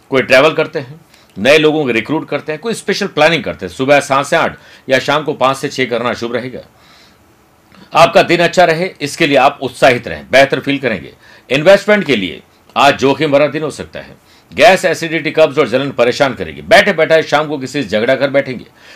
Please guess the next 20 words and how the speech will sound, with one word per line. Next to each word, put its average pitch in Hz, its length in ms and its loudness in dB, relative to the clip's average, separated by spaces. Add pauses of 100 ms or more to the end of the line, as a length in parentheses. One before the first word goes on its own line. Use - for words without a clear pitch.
(120)
नशे 147 360 0
में 135 220 -2
आप 107 180 -2
कुछ 127 160 -4
गलत 143 220 -2
कर 147 140 -2
बैठेंगे, 127 280 -2
इससे 87 160 -8
बचिए। 123 380 -6 (640)
बिजनेस 202 360 2
हो 185 100 2
या 160 140 4
जॉब 131 320 4
में 80 120 -12 (220)
समय 180 440 2
निकालकर 87 520 -6 (500)
परिवार 175 360 4
को 135 100 -4
समय 120 260 -2
दीजिए। 143 340 -8